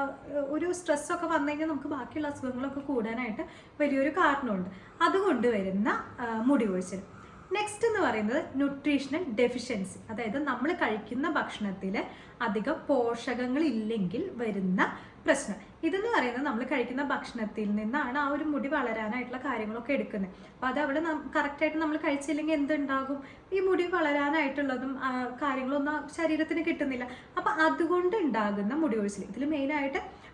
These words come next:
മുടി കൊഴിച്ചിൽ മാത്രമല്ല, വീണ്ടും മുടി വരാത്ത അവസ്ഥ കേട്ടോ. അതിന് മെയിനായിട്ട് കഴിക്കേണ്ട ഭക്ഷണങ്ങളാണ് അയൺ, സിങ്ക്, ഒമേഗ ത്രീ, പ്രോട്ടീൻ അടങ്ങിയിരിക്കുന്ന ഭക്ഷണങ്ങൾ. ഞാൻ ലാസ്റ്റ് അത് ഏതൊക്കെയാണെന്നുള്ളത് പറഞ്ഞുതരാം. പിന്നെ മുടി കൊഴിയുന്ന ഒരു പ്രശ്നമാണ് ഇൻഫെക്ഷനുകൾ,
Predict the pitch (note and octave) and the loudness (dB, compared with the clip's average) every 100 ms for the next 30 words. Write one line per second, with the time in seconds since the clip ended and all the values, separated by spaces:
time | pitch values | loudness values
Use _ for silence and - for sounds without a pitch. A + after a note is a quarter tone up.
0 | - C#4+ F#4+ - - C4 B3+ D#4 E4 D4 | 0 2 4 2 2 2 2 0 2 0
1 | A#3 B3 A3+ B3+ F#4+ - C#4+ C4+ C4 F4 | 0 -2 -2 -2 -4 0 2 4 2 0
2 | A#3+ C#4 C#4+ F#3+ F#3 F#3 F3+ - F3+ F#3+ | 0 2 2 0 -4 -6 -6 -8 -10 -10
3 | - - - - F4+ G#4 A4 D#4+ D4+ D4+ | -16 -20 -8 4 4 4 2 4 4 2
4 | D#4+ D4+ B3 B3 A#3 C4+ C4 - A3 G#3+ | 2 0 0 -2 -2 -2 -4 -4 -4 -2
5 | G#3+ G3+ D4+ - A3 G#3+ G#3+ C4 F#4 - | -2 -2 -4 -6 -4 0 2 0 0 -8
6 | - - - - C4 A3+ G#3+ G#3 D4+ F4 | -20 -20 -16 -6 -2 0 2 2 0 -2
7 | - - - A3 A3 A3 G#3+ G#3+ G#3+ G#3+ | -8 -20 -6 0 0 0 -2 -2 -4 -2
8 | E4 G4+ - A#3 A3 A3 C4+ C#4+ A3+ G3+ | -4 -4 -2 0 0 0 -2 0 0 0
9 | G#3 - G#3+ A3+ G3+ - G#3 G#3 E4 - | 0 -2 -4 -2 -4 -4 -2 0 -2 -6
10 | - G#4+ G4+ F#4 E4+ - E4+ E4 C#4 C4+ | -6 0 2 4 4 2 4 6 6 4
11 | B3+ A3 G#3 G#3 A3 G#4+ F4+ G#3 E3+ - | 0 -2 0 0 0 -2 -2 -2 -8 -12
12 | - - - - - - G4+ A4 B4+ D#4 | -20 -20 -20 -20 -4 2 2 2 2 2
13 | B3 C#4 A3 G#3+ G#3 - A#3 C4 A#3+ G#3 | 4 6 6 4 2 2 0 0 -2 -4
14 | - G#3+ F#3+ G3 D4 - B3 A#3+ - B3 | -4 -6 -6 -6 -8 -4 -2 -2 -2 -2
15 | - - G3 F3+ | -2 -4 -4 -4